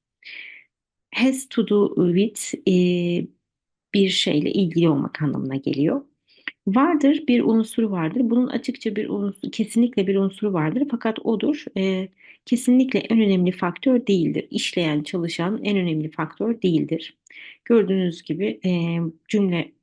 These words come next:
tamamen olumlu bir yapıda fakat anlam olumsuzlaşıyor by no means'le. Pek çok insan hatta çekmez bile, onların dumanını çekmez bile ve ebilebilir, absorbe edebilir birkaç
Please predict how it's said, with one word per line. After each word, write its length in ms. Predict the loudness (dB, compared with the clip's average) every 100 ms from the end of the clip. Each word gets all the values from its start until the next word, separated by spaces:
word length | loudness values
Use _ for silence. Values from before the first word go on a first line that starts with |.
| _
tamamen 440 | -6 -2 0 0 -2
olumlu 340 | -4 -4 -4 -2
bir 100 | 0
yapıda 380 | 0 -2 -6
fakat 420 | -6 -6 -4 -6 -6
anlam 420 | -4 -2 0 -2 0
olumsuzlaşıyor 880 | 0 0 -4 -4 -2 -2 -2 -2 -2
by 240 | -2 0
no 140 | 0 -2
means'le. 580 | -4 -6 -8 -8 -10 -12 _ _ -20 -20 -18 -4
Pek 200 | -4 0
çok 200 | -2 2
insan 600 | 2 2 0 0 0 -2
hatta 720 | -12 -6 -4 -4 -2 0 0 0
çekmez 540 | -2 0 0 0 0
bile, 220 | 0 0
onların 440 | -2 -2 0 -2 -2
dumanını 360 | -2 -2 -4
çekmez 520 | -6 -8 -4 -4 -4
bile 280 | -4 -2 0
ve 220 | 0 0
ebilebilir, 580 | 0 2 2 2 -2 -2
absorbe 460 | -6 -4 -2 0 0
edebilir 400 | -2 -4 -4 -2
birkaç 500 | -2 -2 -8 -10